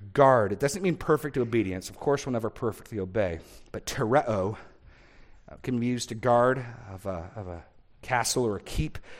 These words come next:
I like to picture, uh, I'll use a sports metaphor. I know I'm in dangerous territory. But I like to picture the, the, the, the, the football player with the arm, arm, they put the arm under his ball, right? The arm, the ball under his arm, running downfield.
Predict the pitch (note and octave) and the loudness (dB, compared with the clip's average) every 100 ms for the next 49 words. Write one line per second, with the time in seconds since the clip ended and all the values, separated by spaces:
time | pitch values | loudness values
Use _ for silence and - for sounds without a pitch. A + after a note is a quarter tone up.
0 | - - C#3+ D3+ - E3 C#3+ - B2+ G#2 | -18 2 4 4 -2 -2 -2 0 0 0
1 | F2+ E2+ - _ G#2 A2 G#2+ F2+ - - | -4 -10 -18 _ -6 -4 -4 -6 -14 -12
2 | - B2 A#2 - F#2+ F2+ G2 F#2 G2+ G#2 | -6 -2 -2 -2 -6 -6 -8 -8 -8 -6
3 | G#2+ G2 G#2 G2+ G2 - G#2+ E2+ F2+ F2+ | -6 -4 -6 -6 -8 -6 -6 -6 -10 -10
4 | - - - - - - - C#3+ E3 F3 | -14 -20 -20 -20 -20 -2 4 8 6 4
5 | - F#3 E3+ D#3+ B2 A2 - - - - | 2 2 2 2 2 0 -12 -20 -20 -14
6 | A#2 B2+ A#2+ A2 A#2 A2+ A#2 A#2 A#2+ A#2+ | -4 -2 -2 -4 -4 -2 -2 -4 -6 -10
7 | A2 - B2 C3+ D3+ C#3 C3+ B2+ A#2+ A#2 | -10 -8 -8 -4 0 2 2 4 4 2
8 | G#2+ A2+ - C3 B2+ - - C3+ B2 A#2 | -2 -16 -4 -2 -2 -6 -6 -4 -2 -2
9 | G2+ G2 G2+ D#2+ F2 F#2+ G#2+ G2 - A#2+ | -4 -4 -4 -4 -8 -12 -10 -12 -8 -8
10 | A#2 G2+ G#2+ A2 A2 G2+ G#2 G#2 - - | -8 -2 2 2 2 -2 -2 -4 -6 -18
11 | - A2+ B2+ B2 A#2 A2 A#2 | -8 0 2 2 0 0 -2